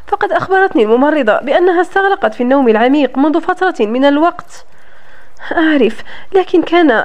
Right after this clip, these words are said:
يبدو لها أن وجودي مهما هناك. إنني لم أزعجها بشيء، إن كان هذا يقلقك." تأمل في وجهها للحظات، ثم تحول عنها إلى خزانة في الناحية المقابلة.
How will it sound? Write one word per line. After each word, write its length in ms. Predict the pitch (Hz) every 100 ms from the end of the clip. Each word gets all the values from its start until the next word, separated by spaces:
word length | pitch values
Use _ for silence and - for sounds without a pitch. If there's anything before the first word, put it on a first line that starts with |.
| -
يبدو 340 | 330 269 247
لها 320 | 262 254 208
أن 140 | 262 294
وجودي 480 | 302 285 339 302 302
مهما 380 | 311 330 294
هناك. 600 | 214 214 254 269 233 - - - - -
إنني 280 | 440 466 320
لم 180 | 262 233
أزعجها 460 | 262 269 277 226 208
بشيء، 580 | 247 - 311 262 - - - - 339
إن 60 |
كان 220 | 330 381
هذا 320 | 370 349 415 330
يقلقك." 760 | 370 381 370 330 208 208 - - - - - - - - -
تأمل 520 | - 359 403 440 269 220
في 160 | 226
وجهها 460 | 226 233 262 214 202
للحظات، 600 | 220 233 - 254 277 262 226 190 - - -
ثم 180 | 359 349
تحول 460 | 330 311 339 339 269
عنها 360 | 220 254 214
إلى 240 | - 269 277
خزانة 420 | 294 262 311 302
في 240 | 311 214
الناحية 500 | 262 277 285 311 320 320
المقابلة. 800 | 220 262 277 320 294 240 185